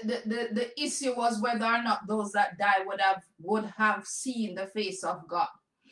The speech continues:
So he says, "Since we believe that Jesus died and rose again in the same way,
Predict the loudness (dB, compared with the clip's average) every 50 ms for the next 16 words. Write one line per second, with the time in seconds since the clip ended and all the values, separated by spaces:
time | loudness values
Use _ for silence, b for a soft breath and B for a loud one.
0 | B B B B B B B 2 4 6 6 6 4 2 -2 -6 -2 0 2 2
1 | 2 0 -2 -8 -10 -8 -10 -10 -8 -10 -8 -6 -4 -4 -4 -2 0 2 2 2
2 | 2 0 -6 -6 -6 -6 -2 2 4 4 2 2 -4 -12 -10 -4 0 0 2 2
3 | 0 0 2 0 0 0 -4 -10 -10 0 4 4 6 6 4 4 2 2 0 2
4 | 0 0 0 0 -2 -2 -2 -4 -2 -4 -4 -2 -4 -4 -2 -4 -4 -4 -4 -8
5 | -8 -10 -10 -2 -2 -2 0 0 0 0 2 2 0 -2 -4 -6 -8 -10 -12